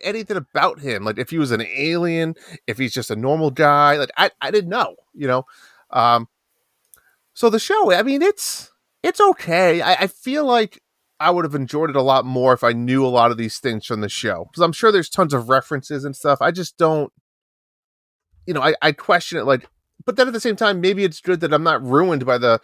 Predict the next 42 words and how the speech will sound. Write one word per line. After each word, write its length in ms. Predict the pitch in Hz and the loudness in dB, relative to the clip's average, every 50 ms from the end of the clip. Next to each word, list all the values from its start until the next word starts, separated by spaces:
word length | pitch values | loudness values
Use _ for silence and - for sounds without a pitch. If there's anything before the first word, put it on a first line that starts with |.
| _ _ _ _ _ | _ _ _ _ _
by 100 | - 139 | 0 0
the 100 | 120 120 | 0 0
game 360 | 107 110 147 151 160 160 156 139 | -2 -2 0 0 0 0 -2 -2
and, 80 | 123 | -2
like, 120 | 120 117 - | -4 -2 2
"Oh, 160 | 127 180 160 | 4 4 4
that's 200 | 139 147 143 - 123 | 4 2 -2 -4 -6
unrealistic." 720 | 139 135 127 123 123 113 92 117 127 - - 123 95 - | -8 -8 -6 -6 -8 -8 -8 -10 -12 -12 -14 -14 -12 -12
And 120 | 117 113 | -10 -10
the, 60 | 117 - _ _ _ _ - | -10 -12 _ _ _ _ -12
I, 120 | 147 160 - - | -12 -10 -6 -2
I 120 | 190 220 | -2 -2
just 240 | 208 214 202 - - | -2 -2 -8 -10 -10
enjoy 320 | 170 147 131 175 180 185 | -12 -6 -4 -2 0 0
it 60 | 175 - | -2 -4
for 100 | 175 151 | -6 -6
what 180 | 139 151 147 | -4 -4 -4
it 100 | 143 120 | -4 -2
is. 300 | 117 113 113 113 107 - _ _ _ _ _ _ _ _ | -2 0 0 0 -2 -4 _ _ _ _ _ _ _ _
Uh, 240 | - - 110 113 110 - - | 0 2 2 2 2 0 0
I 120 | 123 135 | 0 0
don't 80 | 147 147 | 0 0
think 120 | 147 123 | -2 -8
it's 140 | 110 - - | -8 -8 -10
nearly 520 | 135 131 120 127 135 139 139 135 135 131 127 | -8 -6 -2 0 2 4 4 4 4 4 2
as, 140 | 117 110 - - _ _ _ _ | 0 -2 -4 -16 _ _ _ _
you 80 | - 123 | -10 -6
know, 120 | 110 104 | -4 -4
good 180 | 104 - 131 120 | -2 -2 -2 -4
as 80 | 110 104 | -2 -4
The 80 | 110 | -6
Witcher 480 | 95 110 120 - - - 117 113 107 - - | -6 -4 -6 -6 -4 -4 -2 -2 -2 -4 -4
or 220 | 120 110 107 110 | -2 -2 -2 0
really 380 | 110 110 110 107 107 104 101 98 | 0 2 2 2 0 0 -2 -4
as 120 | 98 - | -4 -6
entertaining 840 | 117 107 - 101 - - - 120 120 117 113 113 110 110 110 110 - _ _ _ _ - | -6 -8 -8 -10 -14 -10 -8 -6 -6 -4 -4 -4 -6 -6 -6 -8 -12 _ _ _ _ -8
or 60 | - | -4
even 180 | 143 151 151 147 | -2 0 0 0
as 140 | 120 98 - | -2 -2 -4
interesting. 800 | 117 143 135 - - 131 113 110 107 - - 113 110 107 110 - _ _ _ _ _ _ _ _ _ _ _ _ _ _ _ - | -6 -8 -8 -4 -2 0 0 0 -2 -4 -4 -4 -4 -4 -4 -8 _ _ _ _ _ _ _ _ _ _ _ _ _ _ _ 0
But, 220 | 123 113 110 110 | 4 4 6 6
um, 280 | 110 110 110 110 117 | 6 6 4 4 0